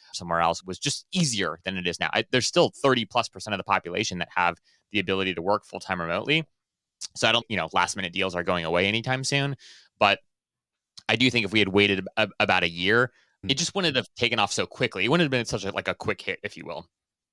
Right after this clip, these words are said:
Speaker 1: So yeah, definitely lucky, definitely lucky.
Speaker 2: So what is your roadmap kind of goal for Spontaneous now?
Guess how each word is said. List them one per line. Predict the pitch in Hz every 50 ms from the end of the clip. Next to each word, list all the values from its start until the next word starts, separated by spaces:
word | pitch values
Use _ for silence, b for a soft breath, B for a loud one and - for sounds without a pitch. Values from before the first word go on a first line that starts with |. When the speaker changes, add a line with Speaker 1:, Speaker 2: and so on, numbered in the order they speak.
| _ - -
Speaker 1:
So | - 110 95 92 90 - - _ _ _ _ _ _ -
yeah, | 123 104 92
definitely | 147 160 - 175 151
lucky, | 131 120 95 - 87 87 87
definitely | 98 101 107 104 98 90
lucky. | 80 - - - - -
Speaker 2:
So | - - 147
what | 120 120 131 143
is | 143 131 -
your | 139 131 113
roadmap | 113 120 127 127 120 120 117 113 113 - - _ _ _ _ -
kind | - 127 120
of | 113 98 92 -
goal | - 104 110 117 120 110
for | - - 117 110 107 107 107 107 104 104 104 101
Spontaneous | - - 120 113 107 - - 113 104 104 104 104 95 - -
now? | 101 110 113 104 101 98 95 92